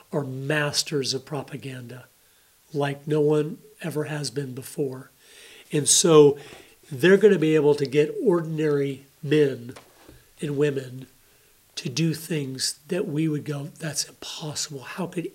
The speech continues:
anyone do that to somebody else they don't even know?" But that's what they're doing. That's what's going on in Europe right now, is it's starting to stir the pot. But that's the end goal of this,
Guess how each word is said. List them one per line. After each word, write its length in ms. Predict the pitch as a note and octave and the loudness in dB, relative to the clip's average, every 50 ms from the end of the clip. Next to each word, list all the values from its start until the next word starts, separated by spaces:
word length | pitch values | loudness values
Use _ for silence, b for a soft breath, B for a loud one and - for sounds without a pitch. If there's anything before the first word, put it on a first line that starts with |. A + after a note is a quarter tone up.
| _ - | _ -6
anyone 460 | G#3 F#3 F3+ F3+ E3+ D#3 D3+ D3 C#3 | -4 -2 0 0 -2 -2 -4 -6 -6
do 240 | A#2+ - E3 D3+ D3 | -6 -4 -2 -2 -2
that 220 | C3+ C#3+ C#3+ C#3+ - | -2 -6 -8 -6 -6
to 100 | G3+ E3 | -4 -4
somebody 520 | - - - E3+ D#3+ D3+ D#3 D#3+ E3+ G3 | -4 -6 -6 -8 -8 -8 -8 -6 -6 -6
else 380 | G3 E3 D#3 D3 C#3 - - - B B B B B | -6 -8 -8 -8 -8 -8 -10 -10 B B B B B
they 120 | F3+ D#3+ | -6 -6
don't 260 | B2+ D#3 D#3 D3+ C#3+ | -4 -4 -4 -4 -4
even 300 | C#3 C#3 C3 C#3 C3 B2 | -6 -8 -8 -10 -10 -10
know?" 340 | B2+ C#3 C3 C3 C#3 D3+ - - b b b b b b b b b b b b | -10 -10 -10 -12 -16 -18 -18 -20 b b b b b b b b b b b b
But 140 | b - C#3+ | b -10 -6
that's 280 | - E3 E3 D#3+ - - | 0 0 0 0 0 -2
what 120 | F#3 - | -2 0
they're 100 | - E3 | 0 0
doing. 220 | C#3+ D3 D3 C#3+ C3+ | 2 4 2 2 2
That's 220 | D3 D3+ D3+ - | 2 0 -2 -2
what's 120 | E3+ D#3 | -6 -6
going 240 | - - F3 D#3+ D#3+ | -4 -4 -2 -2 -2
on 100 | D#3 D3+ | -2 -4
in 100 | C#3+ C#3 | -4 -4
Europe 320 | C3 D3+ D#3 D#3 D3+ D3+ - | -4 0 2 0 0 0 -2
right 160 | F3 F#3 E3+ | -6 -4 -4
now, 100 | D#3 D3 | -4 -4
is 120 | C#3+ D3 | -4 -6
it's 100 | E3+ E3 | -6 -4
starting 400 | - - - F3 D#3+ D3 D3+ C#3+ | -4 -2 0 0 0 0 0 0
to 100 | C3+ C#3 | -4 -4
stir 320 | - - - - E3 D#3 C#3+ | -4 -4 -2 -2 -2 -2 -2
the 100 | D3 C#3 | -4 -6
pot. 400 | - - E3 D3+ C#3+ D3 - - B B B B B B B B B B | -6 -4 -4 -4 -4 -4 -6 -8 B B B B B B B B B B
But 180 | - D#3 - - | -4 -4 -2 0
that's 400 | E3+ D#3 D#3+ D#3+ - - - - | 2 2 2 2 2 0 -2 -2
the 320 | - - F3 F#3+ A3+ G3+ | -4 -6 -4 0 0 0
end 220 | E3 D#3+ C#3+ C3 | 0 -2 -4 -2
goal 260 | C3+ D3 D3 D3+ C#3+ C#3 | 4 6 6 6 6 4
of 140 | C3+ A2+ | 2 2
this, 320 | B2 C3+ C3 C3 - - | 2 0 0 0 -2 -6